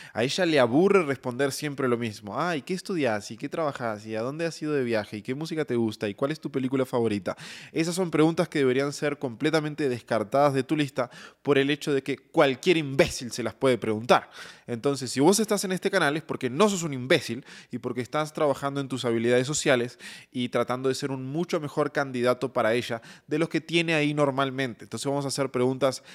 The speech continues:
que la saquen por completo del contexto. Y la primer pregunta que me acuerdo porque me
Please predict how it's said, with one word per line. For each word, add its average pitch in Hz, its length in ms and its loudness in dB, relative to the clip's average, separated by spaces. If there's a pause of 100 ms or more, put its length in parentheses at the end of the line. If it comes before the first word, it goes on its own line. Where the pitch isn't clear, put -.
(140)
que 135 140 0
la 131 160 0
saquen 185 540 -4
por 143 220 0
completo 131 520 0
del 123 200 -2
contexto. 110 600 -6 (340)
Y 127 100 -4
la 139 200 0
primer 147 540 0
pregunta 151 720 2
que 143 140 -2
me 131 120 -2
acuerdo 165 440 0
porque 135 420 -6
me 127 300 -8